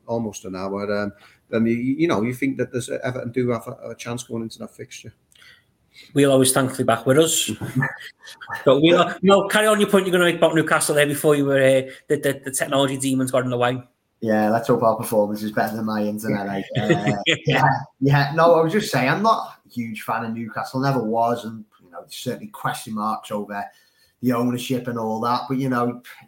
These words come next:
Speaker 3: you know, grud-, begrudgingly, I think they're doing quite well, aren't they? It's almost like they've looked at Everton, for ex-, example, after coming into wealth and actually not making the same mistakes we certainly made, you know, under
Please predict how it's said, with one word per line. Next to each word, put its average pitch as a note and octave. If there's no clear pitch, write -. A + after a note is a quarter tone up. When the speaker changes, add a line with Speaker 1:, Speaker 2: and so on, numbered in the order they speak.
Speaker 3:
you C#3
know, G#2+
grud-, C#3
begrudgingly, B2+
I G#2+
think B2+
they're A#2
doing B2
quite A#2
well, G#2+
aren't A2+
they? A#2+
It's A#2+
almost B2+
like G#2
they've G2+
looked A2+
at G2
Everton, G#2+
for G#2
ex-, F2
example, F#2+
after -
coming G2
into F#2+
wealth F#2
and F2
actually G2+
not G2
making F#2+
the F#2
same F#2+
mistakes G2
we G#2
certainly G#2+
made, F#2+
you F#2+
know, F#2
under F#2+